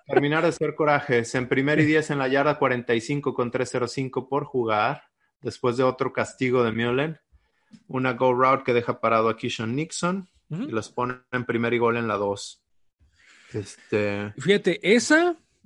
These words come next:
Speaker 2: estuvo a punto de, de golpear, no me acuerdo si fue Max Crosby o Vickers a,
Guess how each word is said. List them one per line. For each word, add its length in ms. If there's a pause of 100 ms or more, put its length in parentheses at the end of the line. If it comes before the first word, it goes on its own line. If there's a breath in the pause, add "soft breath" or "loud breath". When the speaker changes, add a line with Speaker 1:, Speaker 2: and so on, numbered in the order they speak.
(120)
Speaker 2:
estuvo 360
a 140
punto 600
de, 400 (420)
de 340
golpear, 680
no 120
me 100
acuerdo 240
si 160
fue 240
Max 400
Crosby 760
o 380
Vickers 720
a, 300